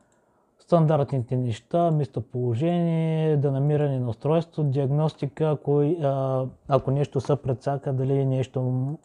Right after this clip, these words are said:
да ви помогне, избор на ръкопис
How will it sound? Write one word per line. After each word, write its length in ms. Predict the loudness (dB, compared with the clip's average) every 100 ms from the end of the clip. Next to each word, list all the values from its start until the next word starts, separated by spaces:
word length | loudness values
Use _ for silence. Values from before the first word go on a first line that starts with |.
| _ -18 -18 _ _ _ -20 _ 0
да 60 |
ви 140 | 0 2
помогне, 800 | 2 4 2 2 2 2 2 2
избор 260 | 2 2
на 220 | 2 0
ръкопис 1120 | -2 -2 -2 -4 -6 0 2 2 -2 -14 -16